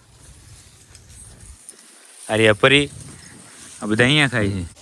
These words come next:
જે આપણી પ્રેમવતી વિયાણી હતી, એ તો આડી ગઈ છે, ચરવા માટે હાલી ગઈ છે, કારણ કે અહીંયા રાખવાનો કોઈ ફાયદો નથી. જો, અહીંયા ફરી આવે ને તો સારું, આમ ખાવા પીવાનું તો કાંઈ જડે તો ઠીક છે, ન જડે તો આપણે અહીંયા ખવડાવશું, ખાલી ફરી આવે એટલે બસ. અને બાકી આ બધા છે અહીંયા.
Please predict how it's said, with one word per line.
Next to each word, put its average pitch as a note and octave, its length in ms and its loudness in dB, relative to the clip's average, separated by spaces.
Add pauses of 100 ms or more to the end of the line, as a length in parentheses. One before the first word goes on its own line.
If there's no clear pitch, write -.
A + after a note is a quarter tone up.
(220)
જે C3+ 100 0
આપણી C#3 160 -2
પ્રેમવતી D#3 360 -4
વિયાણી E3+ 320 -4
હતી, C3+ 140 -4
એ C#3 40 -2
તો C#3 80 -2
આડી D#3+ 240 0
ગઈ C#3+ 140 -6
છે, D3 140 -12 (240)
ચરવા D3 220 -2
માટે C3 200 -2
હાલી D3+ 200 0
ગઈ C3 140 -6
છે, B2 100 -6 (400)
કારણ C#3 160 -8
કે D3 60 -10
અહીંયા E3+ 220 -6
રાખવાનો E3 300 -4
કોઈ D#3+ 200 -6
ફાયદો E3+ 260 -2
નથી. B2 260 -6
જો, C#3 80 -4 (520)
અહીંયા B2+ 260 -6
ફરી F3+ 200 -2
આવે G3+ 160 2
ને E3+ 60 -6
તો D3 80 -2
સારું, F3 340 0
આમ B2+ 120 -4
ખાવા D3+ 280 -2
પીવાનું D3+ 320 -4
તો D3 60 -8
કાંઈ C#3+ 320 -4
જડે C#3+ 260 2
તો D#3 100 -4
ઠીક F3+ 220 -8
છે, D#3 80 -6
ન C3+ 160 -4
જડે C#3+ 240 0
તો B2 80 0
આપણે B2 200 -2
અહીંયા B2 280 -4
ખવડાવશું, D3 420 -4 (160)
ખાલી B2+ 220 -4
ફરી F3 180 0
આવે C3+ 160 2
એટલે B2 140 -4
બસ. C#3+ 180 -4 (580)
અને A#2+ 160 0
બાકી C3 240 4
આ C3+ 120 4
બધા C3+ 220 6
છે D3+ 120 0
અહીંયા. D3 300 -2